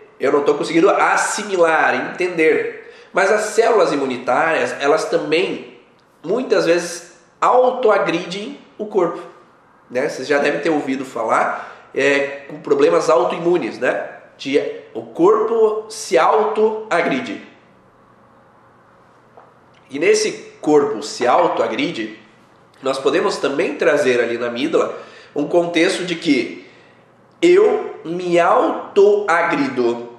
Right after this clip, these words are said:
eu me fico, ah, incomodado comigo mesmo por aquilo que eu cuspi. Lembra que eu falei primeiro, lá no começo do vídeo dessa live,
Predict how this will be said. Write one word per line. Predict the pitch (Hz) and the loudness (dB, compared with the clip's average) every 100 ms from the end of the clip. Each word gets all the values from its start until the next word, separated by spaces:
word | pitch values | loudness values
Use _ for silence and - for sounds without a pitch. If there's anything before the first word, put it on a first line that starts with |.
| - 151 | -8 0
eu | 156 180 - | 2 2 -2
me | 147 165 160 151 - - _ - | -6 -4 -2 -4 -8 -18 _ -18
fico, | 190 180 180 - 127 - _ - | -14 -8 -8 -8 -14 -20 _ -10
ah, | - - - | -8 -4 -4
incomodado | - - 185 175 175 190 214 214 214 - - | -4 -4 0 2 2 2 2 0 -4 -8 -6
comigo | 180 190 190 190 247 285 254 | -2 -2 -2 -6 -6 -4 -2
mesmo | 190 170 175 175 180 196 - - - - | 2 2 2 2 0 -2 -4 -16 -20 -4
por | 165 170 | 2 2
aquilo | 131 160 165 | 2 0 -2
que | 165 160 | 2 2
eu | 196 - - - - _ | 2 0 -8 -16 -20 _
cuspi. | 214 214 - 190 196 - - _ _ _ _ _ _ _ _ _ _ _ _ _ - - _ _ - | -12 -12 -10 -10 -12 -18 -20 _ _ _ _ _ _ _ _ _ _ _ _ _ -20 -20 _ _ -2
Lembra | 170 - | 2 4
que | 147 | 2
eu | |
falei | 143 160 143 139 - | 2 2 2 0 -4
primeiro, | 123 131 127 110 | -4 0 0 2
lá | 127 139 | 2 2
no | 135 | 0
começo | 123 123 131 - 110 | -2 -2 -2 -2 -8
do | 107 | -12
vídeo | 113 120 113 101 - - _ - | -8 -8 -8 -10 -14 -20 _ -14
dessa | 107 123 - 110 | -6 -4 -2 0
live, | 113 120 110 107 | 0 0 0 -4